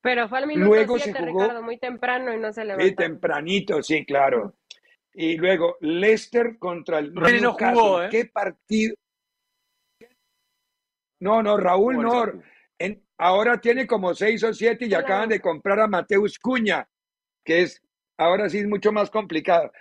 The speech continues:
Speaker 2: Este es el partido del Newcastle que ganó tres cero.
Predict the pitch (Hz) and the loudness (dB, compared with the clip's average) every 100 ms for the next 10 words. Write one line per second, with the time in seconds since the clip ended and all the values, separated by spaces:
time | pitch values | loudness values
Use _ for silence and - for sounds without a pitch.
0 | - - 170 214 202 233 185 156 190 214 | -20 -8 -6 -2 0 0 -2 -2 2 2
1 | 196 156 175 190 190 208 190 196 - 160 | 2 -2 -4 -4 -2 -2 0 -2 -2 -6
2 | 156 170 185 208 _ _ 226 226 - 226 | -6 -4 -6 -6 _ _ -4 -4 -2 -2
3 | 156 | -2